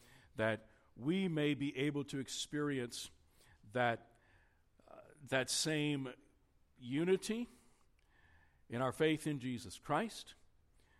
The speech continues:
that we would be able to magnify the mission, and also, Lord God,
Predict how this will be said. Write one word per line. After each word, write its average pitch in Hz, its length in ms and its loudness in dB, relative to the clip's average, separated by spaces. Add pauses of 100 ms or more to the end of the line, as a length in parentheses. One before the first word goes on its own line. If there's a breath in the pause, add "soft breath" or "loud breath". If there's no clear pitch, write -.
(160 soft breath)
that 123 220 -4
we 160 180 -2
would 151 220 -2
be 135 160 0
able 139 240 0
to 123 420 -6 (500 soft breath)
magnify 131 840 0 (160)
the 110 80 -6
mission, 208 640 -2 (1160 soft breath)
and 95 80 -6
also, 127 320 -2
Lord 123 400 -6
God, 117 420 -4